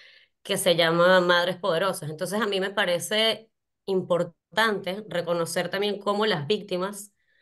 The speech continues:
quieren hacer memoria. Ellos están en, en este esfuerzo de, de, de hacer memoria y, y de, y como decía Oscar, y de, de contar, de contar, de, de denunciar.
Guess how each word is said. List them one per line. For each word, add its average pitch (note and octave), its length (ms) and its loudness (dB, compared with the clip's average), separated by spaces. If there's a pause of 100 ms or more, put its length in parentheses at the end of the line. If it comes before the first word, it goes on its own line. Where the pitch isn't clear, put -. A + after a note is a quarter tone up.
(680)
quieren F3 480 4
hacer E3+ 240 -4
memoria. F3 360 4
Ellos F3 180 -2
están G#3 340 -2
en, F3+ 120 0
en E3+ 340 -2
este F3 400 -6
esfuerzo F#3 460 0
de, G3+ 260 2
de, D#3+ 440 -4
de D#3+ 100 -2
hacer D#3 260 -6
memoria A3 640 0
y, A3+ 80 4
y E3+ 240 -4
de, D3+ 580 -4
y E3 80 -10
como D#3+ 220 -4
decía E3 300 0
Oscar, G#3 300 -2
y A3+ 60 4
de, E3 320 0 (360)
de F3+ 120 2
contar, E3+ 460 2
de D#3+ 140 -2
contar, E3+ 460 -2
de, G#3 220 -2
de D#3 140 -6
denunciar. E3 760 -2